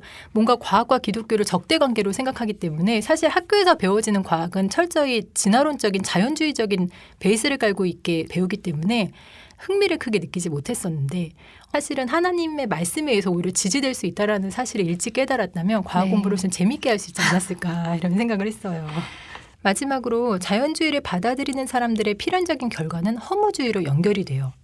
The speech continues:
Speaker 1: 요 점을 꼭 설명해 주셔야 돼요. 왜냐하면 자연주의는 무생론적 진화론에서 출발하잖아요. 그런데 진화는 생존이라는 목적만을 위해서 우연히 이루어져요.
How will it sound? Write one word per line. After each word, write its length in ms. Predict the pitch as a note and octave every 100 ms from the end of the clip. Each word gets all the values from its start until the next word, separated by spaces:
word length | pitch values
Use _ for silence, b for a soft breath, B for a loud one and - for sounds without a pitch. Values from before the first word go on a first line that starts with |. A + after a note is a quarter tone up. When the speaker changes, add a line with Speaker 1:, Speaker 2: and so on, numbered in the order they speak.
| _ -
Speaker 1:
요 80 | G3+
점을 240 | C#4+ C#4
꼭 180 | C4+ E4+
설명해 340 | F4+ F#4+ F#4
주셔야 300 | A#3 F3+ E3
돼요. 160 | C#3+ C#3 - B B B B
왜냐하면 460 | G#3 C4 C4 B3+ A#3+
자연주의는 760 | G3 A#3+ C4+ A3+ G#3+ B3+ A#3 F#3
무생론적 680 | G#3 F4 F4+ D#4+ - A3+
진화론에서 580 | - F3+ A#3+ C#4 A#3 G3+
출발하잖아요. 840 | F3+ G#3+ F#3 G#3 A3+ F#3+ D3 E3+ D#4 b b b b
그런데 280 | - C#4 C4
진화는 600 | C4 G#3 A#3 A#3+ D4+ E4+
생존이라는 720 | - G#4 G#4 G4+ E4+ C#4 A#3
목적만을 640 | D#3 - C#4+ C4 A3+ F#3 D3+
위해서 260 | D3+ G#3+
우연히 480 | A3 G3 D4 G4 E4+
이루어져요. 600 | E3+ F3 E3+ D3+ C#3 C3+